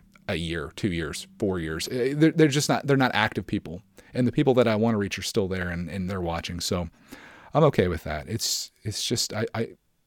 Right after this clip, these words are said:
I analyze everything way over my, way overboard. And, uh, I'm almost like, I wanna put, like, a, a sanction on myself almost, where it's just like, I'm just gonna go to my Lego channel, upload a video, walk away.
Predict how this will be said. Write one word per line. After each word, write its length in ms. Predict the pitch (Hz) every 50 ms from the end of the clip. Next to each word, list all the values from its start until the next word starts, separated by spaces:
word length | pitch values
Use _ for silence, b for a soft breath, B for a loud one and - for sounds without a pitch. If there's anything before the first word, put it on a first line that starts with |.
| _ _ -
I 100 | 120 123
analyze 520 | 104 113 107 104 95 85 85 85 85 85
everything 540 | 90 90 82 82 85 - - 90 82 82 80 92
way 440 | 104 110 113 120 123 120 117 110 104
over 240 | 101 98 90 95
my, 140 | 92 87 85 - -
way 280 | 113 110 123 127 131 131
overboard. 560 | 131 123 120 127 117 123 127 135 135 127 - - _ _ _ _ _ B B B B B B B B B
And, 240 | 123 120 120 117 - - -
uh, 160 | 120 110 -
I'm 140 | - 127 143
almost 320 | 147 165 180 170 151 -
like, 220 | 143 123 117 - - - - - _ -
I 60 | 110
wanna 240 | 117 139 147 139 -
put, 180 | - 131 -
like, 240 | 117 110 104 98 -
a, 320 | 104 92 90 90 85 85 - _ _
a 100 | - 113
sanction 500 | - - - 104 113 127 - - - 110
on 120 | 98 95 90
myself 360 | 85 90 - - 95 85 82
almost, 320 | 107 87 90 92 - -
where 140 | 110 90 85
it's 100 | 87 -
just 160 | 107 - -
like, 140 | 101 95 -
I'm 100 | 92 110
just 140 | 117 - -
gonna 140 | 123 104 - _ _ _ _ - -
go 120 | - 123 117
to 60 | 120
my 120 | 123 120
Lego 260 | 110 107 110 107 117 117
channel, 360 | - - 117 117 120 127 b b b b -
upload 280 | 120 - - 120 117
a 40 | 110
video, 440 | 92 107 110 113 117 120 123 135 135 - _ _ _ _ _ _ _ _ _ _ _ _ -
walk 280 | 101 101 98 98 - -
away. 300 | 101 90 85 71 71 82